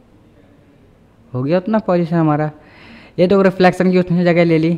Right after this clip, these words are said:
अगर रिफ्लेक्शन नहीं होता तो इतना डेटा हमारा नहीं लेता वो जगह। इतना है समझ आपको? ठीक है, तो कहाँ से पोजीशन से हम चेंज कर सकते हैं, इतने डायरेक्शन तो कोई सा भी यूज़ कर सकते हैं।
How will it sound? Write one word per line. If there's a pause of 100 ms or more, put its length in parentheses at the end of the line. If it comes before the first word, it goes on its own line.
(260)
अगर
रिफ्लेक्शन
नहीं
होता
तो
इतना
डेटा
हमारा
नहीं
लेता
वो
जगह। (680)
इतना
है
समझ
आपको? (680)
ठीक
है, (300)
तो
कहाँ
से
पोजीशन
से
हम
चेंज
कर
सकते
हैं,
इतने
डायरेक्शन
तो
कोई
सा
भी
यूज़
कर
सकते
हैं।